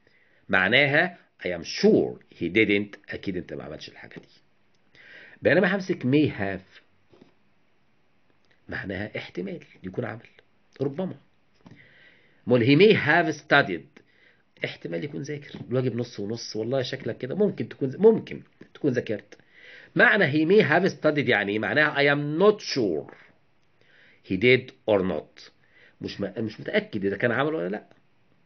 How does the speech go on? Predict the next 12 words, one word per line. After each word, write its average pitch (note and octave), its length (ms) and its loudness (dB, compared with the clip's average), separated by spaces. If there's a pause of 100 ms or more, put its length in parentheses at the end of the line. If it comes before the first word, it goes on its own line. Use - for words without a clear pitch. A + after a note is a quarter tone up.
(840)
احتمال E3+ 400 0
يكون C#3+ 200 -4
ذاكر. B2 360 -12 (680)
وبرضه C3 340 4
احتمال G2+ 300 -4
يكون G#2 160 -8
ما G#2+ 60 -8
ذاكرش. - 440 -14 (420)
ف - 100 0
may D#3 260 6
have E3 260 4 (800)
معناها C#3 640 2